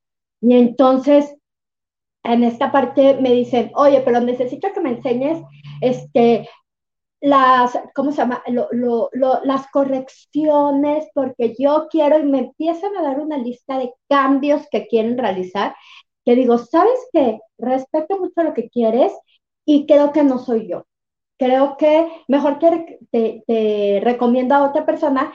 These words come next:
que sí va a hacer eso". ¿Por qué? Porque yo voy más desde resaltar la, la parte natural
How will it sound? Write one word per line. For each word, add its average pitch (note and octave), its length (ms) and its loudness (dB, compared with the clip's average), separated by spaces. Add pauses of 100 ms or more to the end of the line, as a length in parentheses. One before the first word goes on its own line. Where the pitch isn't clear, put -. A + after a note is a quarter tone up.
(240)
que F4+ 200 4
sí F#4+ 160 -2
va F#4 100 2
a F4+ 40 2
hacer F4+ 180 2
eso". D#4 480 -2
¿Por D4+ 200 0
qué? E4 280 4
Porque C#4 360 0
yo D#4 280 2
voy D#4+ 280 4
más D4 320 -2 (320)
desde C4+ 280 2
resaltar C4 640 -4
la, C#4+ 200 0
la B3 240 -10
parte A#3+ 280 -4
natural A3+ 560 -2